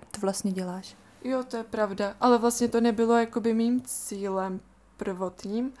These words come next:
Speaker 2: Prostě, eh, to vzniklo tak, že jsem fotila fotky a občas mi k nějaké fotce napadla nějaká myšlenka,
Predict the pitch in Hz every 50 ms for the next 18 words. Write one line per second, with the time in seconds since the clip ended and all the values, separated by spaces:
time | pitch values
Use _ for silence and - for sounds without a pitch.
0 | - - - - - - - - 226 214 214 - - - - - 214 208 202 202
1 | - - - 196 202 202 196 190 - - 202 196 202 208 202 196 - 202 196 190
2 | - 196 185 - - - 220 220 247 233 226 220 233 226 - 233 220 214 226 226
3 | 226 202 196 - - - - - - 254 262 269 - - 226 226 208 - - 214
4 | - - - 220 214 208 - - 214 208 208 - - 214 202 202 - 214 214 -
5 | - 214 214 - - 196 202 208 202 - 202 196 196 202 208 208 202 196 202 202
6 | 226 226 214 202 196 190 - - - 160 175 190 196 208 - 220 226 233